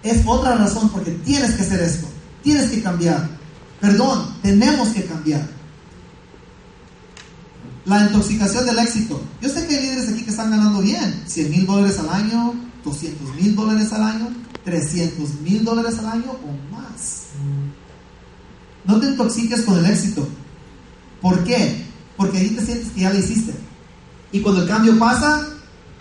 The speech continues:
cuando te tratas de acomodar y ajustar, es demasiado tarde. ¿Ok? Eso es conformidad, etcétera. So, ahí está. Ojalá que sea un nuevo principio.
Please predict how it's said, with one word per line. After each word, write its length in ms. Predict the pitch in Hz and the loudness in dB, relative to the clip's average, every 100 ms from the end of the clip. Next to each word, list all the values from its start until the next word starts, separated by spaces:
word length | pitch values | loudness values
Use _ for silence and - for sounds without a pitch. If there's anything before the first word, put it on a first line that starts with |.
| - | -4
cuando 260 | 214 196 180 | 2 2 2
te 60 | |
tratas 340 | 170 208 254 220 | 0 2 2 2
de 60 | |
acomodar 600 | - 180 160 170 226 - | 2 0 2 2 2 2
y 40 | 180 | 2
ajustar, 640 | 170 156 165 233 302 - 175 | 0 0 0 0 0 -4 -6
es 80 | |
demasiado 380 | 180 165 - 160 | -6 -6 -6 -6
tarde. 320 | 156 156 147 123 - - - - - - - - - - - 143 | -6 -6 -6 -10 -14 -20 -20 -20 -20 -20 -20 -20 -20 -20 -16 -8
¿Ok? 60 | 156 160 - - - - - - - - - - - - - - | -6 -6 -8 -14 -20 -20 -20 -20 -20 -20 -20 -20 -20 -20 -14 -4
Eso 200 | 185 208 | 0 2
es 40 | |
conformidad, 800 | 185 175 165 156 156 160 170 160 | 2 2 2 2 2 4 4 2
etcétera. 440 | 143 160 147 139 113 113 - - - - - - - - - - - | 0 -4 -4 -4 -6 -10 -16 -20 -20 -20 -20 -20 -20 -20 -20 -20 -6
So, 240 | 180 233 - - - - - - 156 | -2 -2 -4 -10 -18 -20 -20 -10 2
ahí 140 | 175 | 2
está. 360 | 202 240 226 - - - - - - - - - | 4 0 -2 -6 -12 -20 -20 -20 -20 -20 -10 0
Ojalá 360 | 196 220 226 | 4 6 6
que 80 | 208 | 4
sea 320 | 190 208 208 190 | 2 2 0 -2
un 180 | 190 | -2
nuevo 360 | 185 185 208 214 | 0 0 0 0
principio. 600 | 185 156 143 98 - | -2 -2 -2 -4 -4